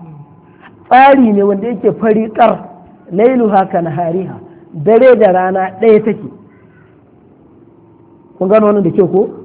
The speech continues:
Mutumin da ya haddace Qur'ani da an ɗauki wuta da ba a ɗauki wuta ba ya, in yana karatun Qur'ani. Eh?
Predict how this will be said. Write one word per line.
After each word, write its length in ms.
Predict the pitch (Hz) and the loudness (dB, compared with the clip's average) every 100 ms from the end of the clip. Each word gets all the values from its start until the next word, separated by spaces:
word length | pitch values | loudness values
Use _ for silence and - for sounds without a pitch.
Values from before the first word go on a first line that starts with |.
| - - _ _ - | -20 -20 _ _ -8
Mutumin 320 | 180 254 247 | -6 -2 0
da 80 | 202 | 2
ya 60 | |
haddace 280 | 226 208 202 170 | 2 0 -4 -6
Qur'ani 340 | 180 208 196 | -4 -4 -4
da 120 | 180 | -4
an 60 | 208 | -4
ɗauki 180 | 240 233 | -4 -4
wuta 200 | 214 220 | -6 -4
da 80 | 208 | -4
ba 100 | 180 | -4
a 60 | 202 | -4
ɗauki 200 | 214 185 | -6 -6
wuta 260 | 190 208 | -4 -2
ba 80 | 202 | 0
ya, 400 | 202 180 156 156 196 | -2 -2 -6 -10 -10
in 80 | 208 | -6
yana 160 | 208 | -4
karatun 280 | 170 156 180 | -6 -8 -8
Qur'ani. 280 | 180 151 143 - - - - 143 143 147 143 143 127 - - - - _ _ - | -10 -10 -12 -16 -20 -20 -20 -20 -20 -20 -20 -20 -20 -20 -20 -20 -20 _ _ -6
Eh? 160 | 190 | -4